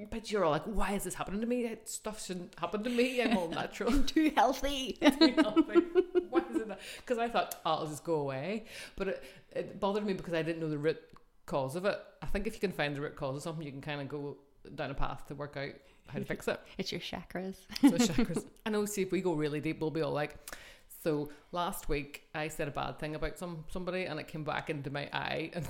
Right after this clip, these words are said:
Speaker 1: <laughs>
Speaker 2: No, it's from
Speaker 1: Karma.
Speaker 2: three lifetimes ago
Speaker 1: I know.
Speaker 2: and <laughs>
Speaker 1: It's past lives. <laughs> Yeah, too much. But yeah, so I actually went, as you know, I went to the doctor because it wouldn't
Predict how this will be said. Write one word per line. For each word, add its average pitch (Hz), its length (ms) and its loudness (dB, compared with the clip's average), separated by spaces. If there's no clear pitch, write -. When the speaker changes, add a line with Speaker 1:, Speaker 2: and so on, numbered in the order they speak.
Speaker 1:
<laughs> - 220 12
Speaker 2:
No, 233 160 12
it's 202 220 0
from 202 440 2
Speaker 1:
Karma. 160 160 -4
Speaker 2:
three 233 240 4
lifetimes 196 600 0
ago 202 320 -2
Speaker 1:
I 208 40 2
know. 208 140 4
Speaker 2:
and 175 180 2
<laughs> 262 100 12
Speaker 1:
It's 320 420 8
past 349 240 2
lives. 175 400 -2
<laughs> 359 300 6
Yeah, 165 220 0
too 254 80 -8
much. 190 260 -6
But 214 140 2
yeah, 202 240 6
so 202 300 0
I 190 120 2
actually 208 200 0
went, 170 280 0
as 165 180 -2
you 156 80 0
know, 151 180 2
I 165 40 4
went 151 240 0
to 160 80 -6
the 151 60 -2
doctor 151 360 2
because 208 200 -2
it 156 80 -4
wouldn't 156 340 -2